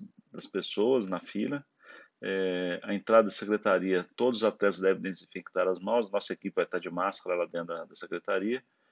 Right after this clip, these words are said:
Nos momentos de treino, outra coisa importante, né? É, todos devem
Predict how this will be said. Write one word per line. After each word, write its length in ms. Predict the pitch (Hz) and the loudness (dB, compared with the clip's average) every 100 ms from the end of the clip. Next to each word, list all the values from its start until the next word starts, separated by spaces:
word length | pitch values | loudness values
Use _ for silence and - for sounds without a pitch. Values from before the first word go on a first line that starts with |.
| _ _ _ _ | _ _ _ _
Nos 200 | 110 123 | -2 2
momentos 380 | 139 120 131 139 | 4 6 6 6
de 120 | 131 | 0
treino, 440 | - 107 110 107 90 | 0 2 4 4 2
outra 200 | - 107 | 2 0
coisa 240 | - 104 | 0 -2
importante, 640 | 104 104 - 98 90 82 98 | 0 0 0 -2 -2 -4 -6
né? 200 | 107 120 _ _ _ _ | -6 -8 _ _ _ _
É, 440 | - 95 92 90 87 - | -8 -2 0 -2 -4 2
todos 580 | 143 165 95 - - - | 4 4 0 -8 -12 -2
devem 500 | 107 110 101 92 | 4 4 4 0